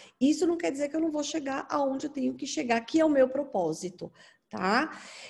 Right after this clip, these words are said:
Então, como é que eu faço o que eu preciso fazer e seguir em frente, independente da adversidade? Eu tenho que ser aquele elástico que foi e voltou.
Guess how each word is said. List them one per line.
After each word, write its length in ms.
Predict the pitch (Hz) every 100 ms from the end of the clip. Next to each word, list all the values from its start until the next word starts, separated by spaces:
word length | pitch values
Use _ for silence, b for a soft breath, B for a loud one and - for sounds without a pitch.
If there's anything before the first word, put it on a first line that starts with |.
| B
Então, 300 | 269 359 359
como 240 | 349 453 539
é 80 |
que 120 | 480 370
eu 100 | 330
faço 720 | - 294 311 359 - - 247
o 80 | 240
que 120 | 339
eu 100 | 415
preciso 1000 | - 370 339 - 320 349 480 294 226 190
fazer 960 | - 190 175 185 233 320 202 - - -
e 80 | 320
seguir 320 | 392 359 349
em 80 | -
frente, 840 | 370 339 359 370 - 190 - -
independente 1160 | 311 440 440 370 381 359 330 294 285 320 320 320
da 140 | 254 269
adversidade? 960 | 247 240 233 233 226 196 180 165 175
Eu 60 | 170
tenho 240 | 262 311
que 80 | 302
ser 140 | 311
aquele 300 | 285 294 277
elástico 400 | 262 254 277 -
que 180 | 294 -
foi 240 | - 285
e 40 | 302
voltou. 680 | 302 349 359 254 254 285